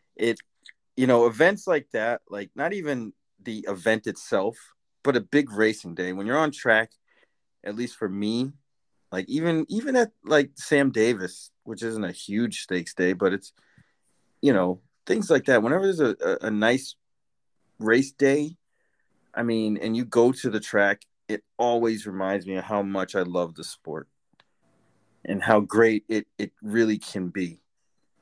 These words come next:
You know, I, I know sometimes on Twitter and social media and, and, you know, with all the problems and things that, that are going on, sometimes it's good just to kinda get away from that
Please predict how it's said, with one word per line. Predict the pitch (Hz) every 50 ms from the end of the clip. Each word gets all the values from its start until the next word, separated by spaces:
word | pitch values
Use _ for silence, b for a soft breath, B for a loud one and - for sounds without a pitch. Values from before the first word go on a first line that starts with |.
| _ _
You | - 98 95
know, | 98 101 101 98 101 104 -
I, | 98 107 107
I | 92 107
know | 117 120 135 139 135 123 117 - _ _ _ _ _ _ _ _ _
sometimes | - - - 135 123 - - 120 117 117 113 107
on | 113 107 101
Twitter | - - - 107 107 104 107 107 107 107 107 98
and | 90 82 85 - b b b b b b b b b b
social | - - 113 98 - - 92
media | 98 104 107 110 107 110 110 107 104 104 101
and, | 92 90 90 87 - - _
and, | - 82 87 87 - _ _ _ _
you | 113 110
know, | 101 95 95
with | 92 98 95
all | 101 104
the | 101 95
problems | - - - 117 110 110 104 104 101 90
and | 92 87
things | - 113 104 104 95 -
that, | 104 90 - _ _ _ _
that | 92 95 95
are | 92 90
going | 92 87 - 107 107 107 98 90
on, | - 107 110 107 107 98 92 90 87 - _ _ _ _ _ _ _ _ _ _ _ _ _ _ _ _ _
sometimes | - - - 127 113 104 - 131 123 120 113 107
it's | 107 104 - -
good | _ - 113 110 110 104 90
just | - - 107 101 - - -
to | 104 92
kinda | - - 113 101 98 90
get | 85 - 101 92
away | 92 90 90 101 101 104 110 113 110
from | _ - - - 127 123
that | 123 127 131 135 131 -